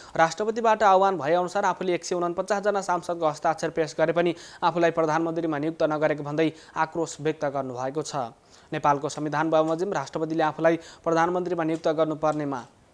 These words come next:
त्यसलाई अस्वीकार गर्दै एकपटक प्रतिनिधि सभाबाट विश्वासको मत लिन असफल भई संसदमा स्पष्ट अल्पमतमा परिसकेको र अर्को पटक बहुमत देखाउन नसक्ने घोषणा गरेका ओलीलाई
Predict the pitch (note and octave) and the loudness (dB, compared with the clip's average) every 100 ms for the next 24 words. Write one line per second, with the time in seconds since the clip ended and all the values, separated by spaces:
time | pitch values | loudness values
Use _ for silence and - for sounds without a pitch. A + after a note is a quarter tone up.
0 | - E3 - D#3+ D#3 D#3+ - D3+ - D#3+ | -4 -4 -2 0 2 0 -4 -8 -8 0
1 | D#3+ D3+ D#3 D3+ E3 G#3 - - G#3+ G#3+ | 2 2 0 0 2 0 -2 -2 0 0
2 | - G3 F#3+ - A#3 F#3 F3+ F3 D#3+ D#3+ | -2 -2 -2 -2 -4 -2 -2 -2 -2 0
3 | E3 E3 F3 E3+ D3+ D#3+ - E3+ - D#3+ | 2 4 2 -2 -6 -6 0 0 0 -4
4 | D#3 D#3 D#3+ D#3+ - - - D#3 - D#3+ | -2 -2 0 -2 -4 -8 -2 -2 0 -4
5 | E3 C#3 D#3+ D3+ D#3+ D#3 D#3 D#3 D#3 F3 | -2 -2 -2 -4 -6 -4 -4 -4 -2 -4
6 | E3 D#3+ D#3 D#3+ D#3 D3+ D3+ D3+ D3+ C#3+ | 0 2 2 0 -2 -2 -2 -2 -2 -4
7 | D3 E3 F3 F#3 E3+ - - F3+ F#3 G3 | -6 -4 4 6 6 2 -2 0 2 0
8 | F3+ F#3 F3 D#3+ E3 F3 E3 D3+ D#3+ D#3 | 0 0 -2 -2 0 0 0 -2 -2 -2
9 | D#3 - E3+ D#3 C#3 D#3+ D#3+ D3+ D#3 D#3 | -4 -6 -8 -6 -6 -4 -2 0 0 0
10 | D#3+ E3+ E3+ | 2 2 2